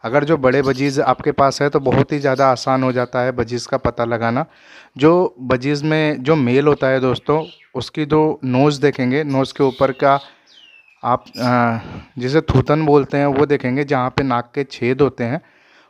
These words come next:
वहाँ पे आप देखेंगे तो दोस्तों, जो मेल होगा, उसकी नाक ब्लू होगी पूरी तरीके से, जो ना-, नाक का उभार होगा, वो पूरी तरीके से दोस्तों ब्लू होगा। जबकि आप फीमेल में देखेंगे, तो फीमेल का जो नाक का उभार होगा, वो वाइट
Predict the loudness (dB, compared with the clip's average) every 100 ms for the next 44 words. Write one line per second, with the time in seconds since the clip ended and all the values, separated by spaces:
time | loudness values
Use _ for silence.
0 | -2 0 2 2 2 2 -2 -2 -2 0
1 | 0 0 0 0 0 -2 0 2 2 4
2 | 2 4 2 0 -4 -4 -2 -2 -2 -2
3 | -4 -2 2 2 2 -2 -6 -4 -2 -2
4 | -4 -6 -6 -8 -8 -10 -12 _ _ -20
5 | -20 0 2 4 2 0 2 0 0 2
6 | 2 2 0 2 2 2 0 0 0 0
7 | 2 0 -2 -2 -2 0 -2 -2 -4 -4
8 | 2 4 4 2 -2 -6 -18 _ _ _
9 | -20 _ -2 -2 0 2 2 2 0 2
10 | 2 0 0 2 0 0 0 0 0 -2
11 | -2 -2 0 0 -2 0 2 4 2 -2
12 | -6 -2 0 0 2 2 4 2 2 2
13 | 2 2 0 0 2 2 0 -6